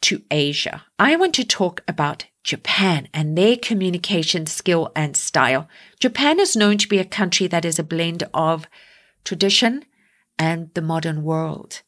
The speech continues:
And I had an opportunity, uh, before covid, luckily in twenty nineteen, to visit Japan, and I loved it. The experience was eye-opening and really enjoyable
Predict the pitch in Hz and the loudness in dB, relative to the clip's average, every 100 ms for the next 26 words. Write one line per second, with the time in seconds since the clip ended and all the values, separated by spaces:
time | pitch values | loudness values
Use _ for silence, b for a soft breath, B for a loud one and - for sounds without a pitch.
0 | _ _ _ _ _ - 165 160 - 202 | _ _ _ _ _ -12 -10 -8 -2 0
1 | 226 277 285 247 262 - 214 185 - 185 | 2 2 2 2 0 2 2 2 0 0
2 | 196 226 B B B B 160 160 B - | -2 -4 B B B B -6 -6 B -2
3 | 202 208 262 254 262 302 - 262 247 254 | 0 2 2 4 4 0 2 4 6 4
4 | - - _ _ - 190 208 208 233 254 | 0 -6 _ _ -8 0 0 2 2 4
5 | 226 208 220 214 269 226 214 220 - 175 | 2 2 0 2 2 4 2 2 0 -2
6 | 175 254 - b b - 220 214 214 - | -4 -6 -8 b b -2 2 4 2 -2
7 | - - 160 151 196 277 _ _ _ _ | -4 -4 -4 -4 -6 -10 _ _ _ _
8 | _ - 190 190 185 - 160 147 139 - | _ 0 2 4 0 -2 0 0 -6 -10
9 | - - B B - 175 160 - - - | -12 -12 B B 0 0 0 -4 -2 2
10 | 196 202 202 - 165 156 b b b - | 2 2 -2 -4 -4 -6 b b b -2
11 | 202 233 240 240 247 226 220 208 165 170 | 2 4 2 2 2 0 -2 -6 -8 -6
12 | 165 165 202 214 220 226 185 175 180 170 | -6 2 4 4 2 -2 -4 -4 -2 -2
13 | 175 180 175 | -2 -4 -6